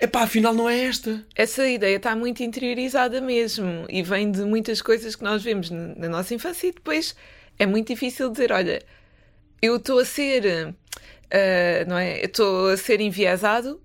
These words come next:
Speaker 2: porque eu tenho uma ideia de uma coisa que não é real. E, portanto, nós simplesmente continuamos a agir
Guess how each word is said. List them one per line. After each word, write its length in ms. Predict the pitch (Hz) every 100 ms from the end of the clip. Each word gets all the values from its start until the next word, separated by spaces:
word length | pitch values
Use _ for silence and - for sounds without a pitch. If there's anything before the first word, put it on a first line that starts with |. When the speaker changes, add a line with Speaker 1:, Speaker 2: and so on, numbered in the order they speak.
| -
Speaker 2:
porque 260 | 277 -
eu 60 | 269
tenho 260 | 269 247 247
uma 160 | 247
ideia 600 | 247 247 254 269 294 330 208
de 80 | 247
uma 140 | 262
coisa 340 | 294 285 311
que 160 | 294 -
não 140 | 294
é 80 | 302
real. 400 | - 320 240 262 _ _ - - - -
E, 80 | 190
portanto, 320 | - 208 208
nós 200 | 226 233
simplesmente 500 | 269 254 254 277 269
continuamos 400 | 277 285 269 294
a 120 | 285 269
agir 580 | 240 269 277 330 -